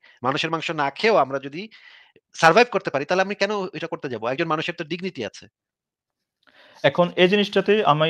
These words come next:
Speaker 2: আ, কনভিন্স আপনি বলছেন এবং এটা আমি, আপনি আগেও হয়তোবা কোনো জায়গায় বলছেন এরকম, আমি কনভিন্স না। আমার কাছে মনে হয় যে আমরা ডাবল স্ট্যান্ডার্ড বা আমরা মানুষরা এটা এই মোরালিটিটা তৈরি করছি, সেজন্য পশু পাখিদের এখানে মানে ওই বায়াসনেস টা কাজ করে।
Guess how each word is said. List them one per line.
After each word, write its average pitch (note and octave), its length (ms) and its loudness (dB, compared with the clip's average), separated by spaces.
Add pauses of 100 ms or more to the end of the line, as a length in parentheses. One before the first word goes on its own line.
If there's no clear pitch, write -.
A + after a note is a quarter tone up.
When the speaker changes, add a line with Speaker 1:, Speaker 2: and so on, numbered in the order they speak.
(360)
Speaker 2:
আ, B2 140 4
কনভিন্স F3+ 380 4
আপনি E3 180 4
বলছেন F3 480 2
এবং B2 280 2
এটা C#3+ 100 2
আমি, C#3+ 220 2
আপনি - 260 2
আগেও D#3+ 160 4
হয়তোবা D3 200 0
কোনো D3 120 -6
জায়গায় C#3 180 -2
বলছেন C#3+ 220 -4
এরকম, C3+ 200 -4
আমি C3 220 -2 (380)
কনভিন্স D#3+ 400 0
না। F3+ 100 -2
আমার C3+ 220 0
কাছে C#3+ 120 -4
মনে C#3+ 100 2
হয় C3+ 60 0
যে C#3 40 4
আমরা C3 140 2
ডাবল B2+ 220 2
স্ট্যান্ডার্ড C3+ 360 -6
বা A2+ 180 -4 (200)
আমরা A#2+ 180 0
মানুষরা C#3+ 360 2
এটা B2 180 2
এই C3+ 200 2
মোরালিটিটা B2+ 420 0
তৈরি C#3+ 140 0
করছি, D3 220 -2
সেজন্য C3+ 260 -2
পশু D3 220 -4
পাখিদের B2+ 340 -2 (320)
এখানে A#2+ 340 -2
মানে A#2 180 -2
ওই B2+ 140 -4
বায়াসনেস C3 380 2
টা B2+ 80 -4
কাজ C3 160 -4
করে। A#2 160 -4